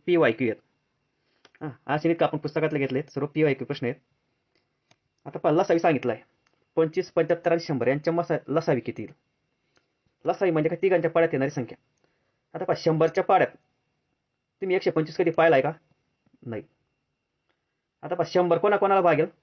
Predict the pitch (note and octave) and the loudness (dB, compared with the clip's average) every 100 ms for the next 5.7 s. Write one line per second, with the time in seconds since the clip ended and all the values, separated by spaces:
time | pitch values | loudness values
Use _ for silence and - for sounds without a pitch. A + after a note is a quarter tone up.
0 | _ _ _ - E3+ D3+ D3+ E3+ - C#3+ | _ _ _ -4 0 0 2 2 2 -2
1 | D3 - _ _ - B2+ D3+ G#3 G3+ E3+ | -2 -6 _ _ -6 0 2 2 2 0
2 | B2+ - C3 E3 E3 E3 D#3+ A#2 - _ | 0 -8 0 2 2 2 0 0 -4 _
3 | _ _ _ E3 F3 G3+ - E3 C#3 D3 | _ _ _ 2 2 2 2 0 0 0
4 | E3 D#3 C3 D#3+ - C3 - E3+ E3+ D3+ | 0 2 2 -2 -4 -6 0 0 0 -2
5 | D#3+ C3 A#2 C#3 C3 A#2 A#2+ | 0 0 0 0 0 0 -8